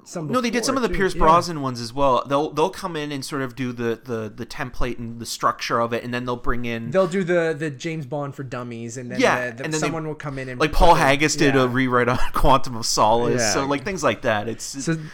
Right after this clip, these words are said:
Speaker 1: usually the, whoever's directing or maybe another screenwriter comes
Speaker 2: Yeah.
Speaker 1: in to polish their script to make it more of their own and, and
Speaker 2: Yeah,
Speaker 1: things like
Speaker 2: John
Speaker 1: that,
Speaker 2: Logan
Speaker 1: so.
Speaker 2: did Skyfall as
Speaker 1: Yeah,
Speaker 2: well, so,
Speaker 1: so Neil
Speaker 2: yeah.
Speaker 1: Purvis and Robert Wade.
Speaker 2: Yeah.
Speaker 1: Um,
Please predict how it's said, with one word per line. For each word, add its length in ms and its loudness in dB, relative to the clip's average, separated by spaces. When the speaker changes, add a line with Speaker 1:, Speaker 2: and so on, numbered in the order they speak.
Speaker 1:
usually 480 4
the, 140 -4
whoever's 340 -2
directing 600 -8
or 80 -10
maybe 280 -8
another 240 -10
screenwriter 560 -10
comes 180 -14
Speaker 2:
Yeah. 120 -4
Speaker 1:
in 40 -10
to 60 -12
polish 500 -10
their 140 -12
script 460 -14
to 100 -16
make 240 -14
it 120 -10
more 300 -14
of 120 -16
their 200 -12
own 300 -14
and, 120 -16
and 140 -16
Speaker 2:
Yeah, 120 -8
Speaker 1:
things 160 -10
like 40 -4
Speaker 2:
John 160 4
Speaker 1:
that, 60 -2
Speaker 2:
Logan 220 -2
Speaker 1:
so. 60 -6
Speaker 2:
did 160 -6
Skyfall 680 -6
as 100 -12
Speaker 1:
Yeah, 100 -4
Speaker 2:
well, 100 -6
so, 160 -8
Speaker 1:
so 240 -2
Neil 220 0
Speaker 2:
yeah. 40 -4
Speaker 1:
Purvis 340 -2
and 140 -10
Robert 300 -8
Wade. 240 -12
Speaker 2:
Yeah. 140 -2
Speaker 1:
Um, 560 0